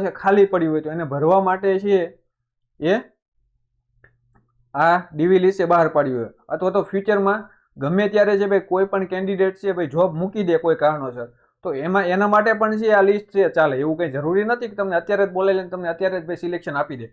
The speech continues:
જ્યારે પણ છે ભાઈ ગમે ત્યારે ભાઈ જી એસ આર ટી સી નિગમમાં હેલ્પરમાં જગ્યા ખાલી પડશે ત્યારે ત્યારે છે તમને ભાઈ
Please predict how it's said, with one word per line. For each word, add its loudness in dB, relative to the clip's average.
જ્યારે 2
પણ -2
છે -2
ભાઈ 0
ગમે 0
ત્યારે 2
ભાઈ 0
જી -2
એસ -6
આર -4
ટી -8
સી -8
નિગમમાં -8
હેલ્પરમાં -6
જગ્યા -4
ખાલી -4
પડશે -4
ત્યારે 2
ત્યારે 0
છે 0
તમને -6
ભાઈ 0